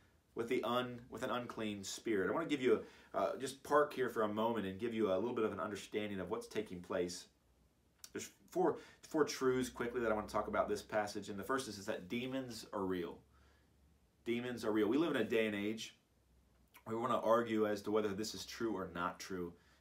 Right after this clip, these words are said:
Jesus himself, uh, affirms for us in this text that demons exist. This is, this is what is meant by an unclean spirit. And demons are really just fallen angels. I want to tell you,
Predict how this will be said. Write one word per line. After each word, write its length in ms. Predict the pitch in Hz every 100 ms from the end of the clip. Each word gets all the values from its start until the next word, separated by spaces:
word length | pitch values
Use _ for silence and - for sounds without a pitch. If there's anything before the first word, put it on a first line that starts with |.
| -
Jesus 300 | 113 113 113
himself, 520 | 107 - 110 107 -
uh, 140 | 101 98 -
affirms 460 | - - 120 120 113
for 260 | - 117 117
us 140 | -
in 80 | 107
this 160 | 104
text 400 | - 104 98 -
that 220 | 107 - - _ - 95
demons 600 | 120 135 98 95 98 -
exist. 460 | 104 90 113 98 -
This 200 | 117 139
is, 100 | 127 - -
this 100 | -
is 40 | -
what 120 | 139
is 80 | 104
meant 260 | 117 135
by 280 | 104 98 113 113 -
an 160 | 95 101 -
unclean 680 | 120 127 127 113 107 113 113
spirit. 580 | - - 143 135 87 - _ _ -
And 100 | 113
demons 460 | 135 156 135 139
are 120 | 151 113
really 300 | 139 143 117
just 160 | 120
fallen 380 | - 107 113 117
angels. 480 | 127 131 104 85 - - -
I 40 | 135
want 100 | 139
to 60 |
tell 100 | 139
you, 100 | 120